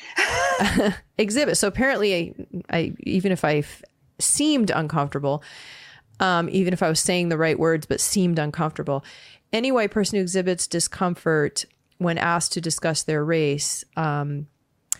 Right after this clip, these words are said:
you might think they're uncomfortable, but they're not. They're actually, um, it's called white fragility and it's a power play."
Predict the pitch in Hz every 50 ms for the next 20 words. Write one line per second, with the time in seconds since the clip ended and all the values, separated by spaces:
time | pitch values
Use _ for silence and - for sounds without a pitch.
0 | _ - - 190 196 208 202 180 151 - - - 208 208 196 202 180 170 160 -
1 | 170 160 - 160 156 156 151 156 - 156 151 151 156 156 165 170 160 147 135 107
2 | 60 - - - - - - - 170 147 - 160 170 175 - - - 185 175 170
3 | 165 160 156 151 151 - - - 151 151 147 143 143 - - - 156 - - -
4 | 180 170 156 160 160 151 - - - 180 156 156 147 143 139 143 139 - - 139
5 | 143 - - 147 - - - - 143 139 123 92 - - - - - - - 156